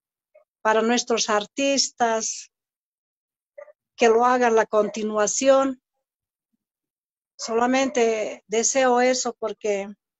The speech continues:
se ha hecho mucho por la, por nuestra,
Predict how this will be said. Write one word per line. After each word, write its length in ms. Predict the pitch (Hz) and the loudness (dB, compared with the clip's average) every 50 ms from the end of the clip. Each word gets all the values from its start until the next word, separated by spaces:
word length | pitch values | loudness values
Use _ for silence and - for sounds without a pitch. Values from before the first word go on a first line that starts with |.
| _ _ _ _ _ _ _ _ _ _ _ _ _ _ _ _ _ | _ _ _ _ _ _ _ _ _ _ _ _ _ _ _ _ _
se 220 | - - - 277 277 | -10 -4 0 2 4
ha 160 | 277 285 294 | 6 6 4
hecho 240 | 285 294 - 262 247 | 2 2 0 0 2
mucho 320 | 254 285 311 294 - 247 | 2 0 2 0 0 -4
por 180 | _ 226 214 208 | _ -2 0 2
la, 460 | 202 202 196 196 196 196 190 196 196 _ | 2 0 0 0 -2 -2 -4 -6 -6 _
por 180 | - 214 214 | -6 -6 -4
nuestra, 760 | 226 233 233 226 _ - 214 202 202 196 196 190 185 180 180 | -2 -4 -4 -4 _ -2 -2 -2 0 -2 -2 -4 -6 -8 -10